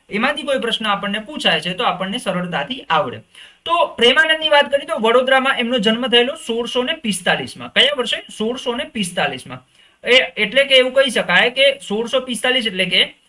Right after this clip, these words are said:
સત્તરમી સદીમાં એમનો જન્મ થયેલો. કઈ સદીમાં? સત્તરમી સદીમાં એમનો જન્મ થયેલો.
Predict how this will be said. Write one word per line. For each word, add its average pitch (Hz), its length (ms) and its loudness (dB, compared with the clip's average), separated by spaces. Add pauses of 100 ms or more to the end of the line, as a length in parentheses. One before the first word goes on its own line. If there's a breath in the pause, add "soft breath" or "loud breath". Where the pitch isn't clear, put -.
(120)
સત્તરમી 294 560 2
સદીમાં 254 400 4
એમનો 254 200 2
જન્મ 226 260 0
થયેલો. 220 280 0
કઈ 233 200 -2
સદીમાં? 226 480 -2
સત્તરમી 233 580 -4
સદીમાં 226 520 2
એમનો 226 240 -2
જન્મ 208 300 -4
થયેલો. 208 320 -8